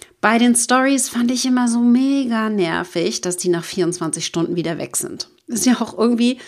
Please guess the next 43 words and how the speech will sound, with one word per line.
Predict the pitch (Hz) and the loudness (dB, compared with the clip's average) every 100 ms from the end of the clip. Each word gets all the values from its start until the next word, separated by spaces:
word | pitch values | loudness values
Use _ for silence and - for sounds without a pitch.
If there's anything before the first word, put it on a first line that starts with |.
| - - - - | -20 -20 -20 -12
so | - 285 | -2 0
viel | 302 254 | 4 4
Arbeit, | 208 214 175 175 | 4 2 2 2
die | 185 | 2
wir | 170 | 2
uns | 175 175 | 0 0
da | 180 | 2
machen | 175 180 190 | 2 2 0
mit | 180 | -2
Social | 185 180 180 | 0 -2 0
Media | 180 180 190 208 247 277 | 2 2 2 2 4 4
und | 208 | 2
dann | 208 | -2
posten | - 285 359 349 | 0 0 0 2
wir | 294 | 2
in | 254 | 2
die | 247 | 0
Stories | - 226 220 220 226 | 2 2 2 2 0
und | 214 208 | 0 -2
nach | 202 | -4
vierundzwanzig | - 277 302 262 214 208 | -2 0 0 0 -4 -4
Stunden | - 214 226 | -4 -2 0
ist | 214 | 0
die | |
Story | 180 - 175 180 | -2 -2 0 0
wieder | 180 160 156 | 0 -4 -4
weg. | - - - _ _ - - - - - | -8 -10 -20 _ _ -20 -20 -20 -20 -8
Das | - 302 | -2 0
hat | 311 294 220 | 0 0 0
den | 220 196 | 2 2
großen | 180 151 151 180 220 233 - 226 | 0 -2 0 4 4 4 2 0
Vorteil, | 220 - 285 339 - 190 196 226 | -2 0 2 2 0 0 2 0
dass | 185 190 - - | 2 2 0 -2
wir | 214 247 294 302 - | 0 2 2 0 0
in | 226 226 | 0 2
diesen | 220 202 190 | 2 0 -4
vierundzwanzig | 185 254 277 254 - 185 180 - | -4 -2 0 0 0 -2 -2 -6
Stunden, | - 233 247 - 202 | -2 -2 0 -2 0
wenn | 180 180 | 2 2
wir | 175 | 0
gute | 180 233 330 381 | -2 2 2 2
Stories | 370 - 240 202 180 | -2 0 2 2 0
posten, | - 190 190 - 160 175 277 | -2 -4 -4 -4 -2 0 0